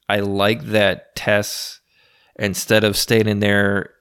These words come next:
and, and trying to gun down Fedra, and that was, that was a change that they made, where instead of the Fedra soldiers, it was Joel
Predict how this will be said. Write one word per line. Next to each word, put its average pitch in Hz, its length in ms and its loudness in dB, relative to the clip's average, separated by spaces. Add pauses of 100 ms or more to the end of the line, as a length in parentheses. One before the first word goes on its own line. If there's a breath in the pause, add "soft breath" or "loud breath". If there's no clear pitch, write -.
(180)
and, 92 520 -4
and 87 140 -10
trying 101 320 -6
to 110 100 -8
gun 95 320 -6
down 87 280 -6
Fedra, - 520 -2
and 104 100 -2
that 107 120 0
was, 107 320 -6
that 117 100 0
was 143 140 2
a 107 40 0
change 92 300 -6
that - 160 -14
they 90 100 -6
made, 104 420 -8 (360 soft breath)
where 104 160 -2
instead 107 240 0
of 101 80 2
the 85 80 -4
Fedra 123 380 -2
soldiers, 92 680 -6
it 98 140 -6
was - 380 -6 (180)
Joel 104 680 2